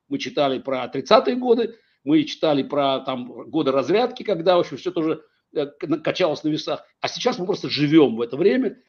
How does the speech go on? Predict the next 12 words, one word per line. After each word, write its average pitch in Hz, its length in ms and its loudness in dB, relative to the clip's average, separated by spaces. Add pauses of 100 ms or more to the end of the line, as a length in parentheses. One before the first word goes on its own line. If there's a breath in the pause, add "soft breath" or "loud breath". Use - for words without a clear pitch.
(120)
и 139 60 -14
понимаем, 185 400 4
какую 190 340 -8
страшную 151 480 0
цену, 131 420 -6 (200)
а, 123 180 -6
платят, 143 500 -4
ну, 131 200 0
в 170 80 -10
первую 165 180 0
очередь, 160 140 -8
украинцы 151 540 -4